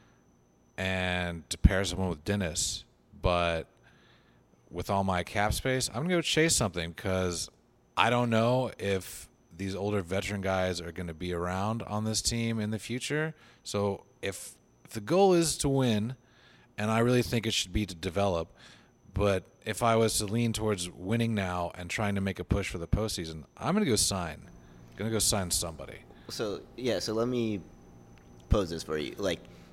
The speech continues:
Speaker 2: if you were, like, you're kind of hinting at, like,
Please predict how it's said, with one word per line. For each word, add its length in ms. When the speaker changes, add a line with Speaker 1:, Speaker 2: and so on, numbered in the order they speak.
Speaker 2:
if 200
you 300
were, 420
like, 240
you're 80
kind 420
of 220
hinting 380
at, 180
like, 160